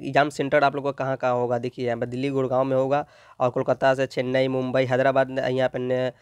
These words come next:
यहाँ पे नागपुर, ठीक है। यहाँ पे दिया गया था, आप लोग फॉर्म को भरने से पहले आप लोग देख लेना कहाँ पे आप लोग कहाँ से, अ, बिलोंग करते हो।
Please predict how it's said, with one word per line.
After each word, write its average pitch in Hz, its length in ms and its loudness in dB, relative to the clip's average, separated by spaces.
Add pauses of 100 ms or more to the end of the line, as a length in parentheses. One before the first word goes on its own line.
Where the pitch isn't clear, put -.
(260)
यहाँ 131 180 2
पे 131 100 -2
नागपुर, 127 520 2
ठीक 190 120 -6
है। 135 100 0
यहाँ 139 160 0
पे 147 100 -4
दिया 143 240 0
गया 151 160 0
था, 147 80 -2
आप 147 120 -8
लोग 151 100 -8
फॉर्म 143 260 -4
को 135 100 -10
भरने 131 280 -4
से - 180 -20
पहले 135 220 -4
आप 131 120 -4
लोग 131 100 -6
देख 135 160 -4
लेना 147 120 -4
कहाँ 131 220 -2
पे 135 100 -2
आप 131 140 -2
लोग 127 160 -8
कहाँ 127 180 0
से, 135 180 -2
अ, - 40 -6 (320)
बिलोंग 127 600 2
करते 131 260 0
हो। 156 180 -4